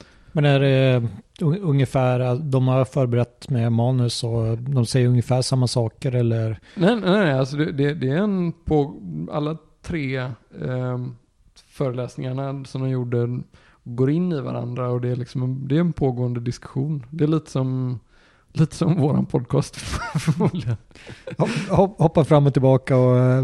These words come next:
Speaker 1: har man inte varit på alla tre, eh, ställena så har man inte riktigt koll på det.
Speaker 2: Ja, nej, men så, så de, den började med att de, de, de, det, det var ju så att man stod och väntade utanför.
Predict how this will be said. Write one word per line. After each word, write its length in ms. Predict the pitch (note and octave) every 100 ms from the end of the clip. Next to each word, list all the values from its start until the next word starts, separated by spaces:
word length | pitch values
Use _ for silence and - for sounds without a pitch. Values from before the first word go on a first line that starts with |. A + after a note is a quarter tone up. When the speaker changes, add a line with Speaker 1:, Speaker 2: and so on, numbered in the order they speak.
| C3+
Speaker 1:
har 100 | C#3
man 140 | D3+
inte 140 | C#3 C#3
varit 240 | C#3+ C#3
på 60 | D3
alla 200 | C3+ C3
tre, 380 | C#3 B2+ B2 B2 A#2+
eh, 920 | A#2+ - - D#3 C3 A#2 A#2 A#2 C3 D3
ställena 500 | - B2+ A2+ A#2 A2+
så 240 | B2+ A#2 A#2 B2+
har 120 | B2
man 120 | C3 B2
inte 160 | A#2
riktigt 220 | A#2 A#2
koll 260 | - A2+ G#2+
på 120 | -
det. 160 | A#2 A2+
Speaker 2:
Ja, 260 | - C3 A#2+
nej, 180 | C#3+ D#3+
men 160 | E3+
så, 240 | - E3 C3+
så 100 | D3+
de, 220 | F3 C#3+
den 160 | D3+
började 320 | D#3+ D#3 C#3+ E3+
med 140 | C#3+
att 140 | D3
de, 220 | C#3+ C3+ C3+
de, 420 | C#3 C3+ C#3 C3+ - _ _ _ _ _ _ - - - - - _ _ -
de, 420 | C3 C3+ C3+ - _ _ _ _ - - -
det, 180 | C3+ D#3
det 100 | C#3
var 100 | D#3
ju 60 |
så 80 | C3+
att 60 | B2
man 160 | C#3+
stod 240 | C#3+ D#3 D3+
och 80 | E3
väntade 540 | C#3+ - C#3+ D#3 D3+ D3+ _
utanför. 680 | D3 C3+ D3 C#3 D3+ E3